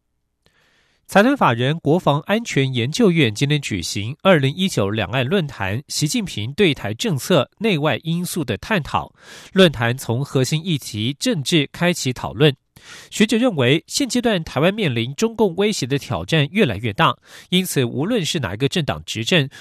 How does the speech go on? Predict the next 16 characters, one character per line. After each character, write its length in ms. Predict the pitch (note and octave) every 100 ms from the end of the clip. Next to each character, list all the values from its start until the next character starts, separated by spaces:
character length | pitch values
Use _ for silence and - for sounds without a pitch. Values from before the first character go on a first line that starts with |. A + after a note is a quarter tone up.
| -
都 140 | E3 D#3+
应 100 | D#3
该 180 | D#3+ D#3+ -
继 180 | -
续 180 | F3+ E3
坚 300 | C3 G#3 G#3+
定 180 | A3+ E3 -
中 180 | G#3
华 160 | G#3 A#2+
民 160 | B2+ C3+
国 160 | C3+
宪 240 | B2+ G3 C3+
法 160 | F#2
的 120 | F#2+
立 160 | C3 G#3+
场， 280 | - F#3